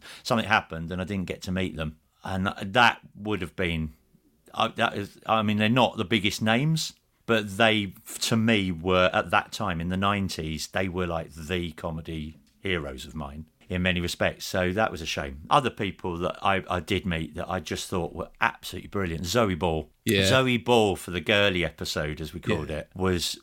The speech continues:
Speaker 1: one of the nicest, funniest people I've ever met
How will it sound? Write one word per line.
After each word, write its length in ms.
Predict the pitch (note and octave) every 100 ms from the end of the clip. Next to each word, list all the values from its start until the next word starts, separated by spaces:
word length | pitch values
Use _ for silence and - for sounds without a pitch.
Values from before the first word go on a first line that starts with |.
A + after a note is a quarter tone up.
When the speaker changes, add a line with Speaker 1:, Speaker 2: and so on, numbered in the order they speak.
| -
Speaker 1:
one 500 | G2+ G#2+ A2+ C3 A#2
of 160 | G2 -
the 100 | G2+
nicest, 1040 | G#2 A2+ A2 G#2+ - A2+ F#2 - - - -
funniest 840 | - - - A2+ G2 F#2+ F2+ -
people 460 | - F2+ D#2+ E2 D2
I've 140 | D#2
ever 180 | E2 D#2
met 240 | D#2+ D#2